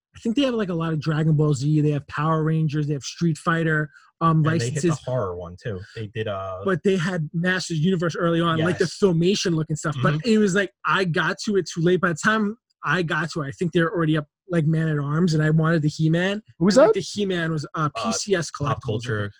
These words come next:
Speaker 1: Pop
Speaker 2: uh,
Speaker 1: Culture,
Speaker 2: Shock,
Speaker 1: uh,
Speaker 2: I think.
Speaker 1: Co-, Shock, yeah.
Speaker 2: Yeah. They also, they're big for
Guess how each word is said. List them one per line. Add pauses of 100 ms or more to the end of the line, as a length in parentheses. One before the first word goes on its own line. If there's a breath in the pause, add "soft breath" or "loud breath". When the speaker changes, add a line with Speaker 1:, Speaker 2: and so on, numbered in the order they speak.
(120)
Speaker 1:
Pop
Speaker 2:
uh,
Speaker 1:
Culture,
Speaker 2:
Shock, (220)
Speaker 1:
uh,
Speaker 2:
I
think.
Speaker 1:
Co-,
Shock,
yeah. (100)
Speaker 2:
Yeah. (680)
They
also,
they're
big
for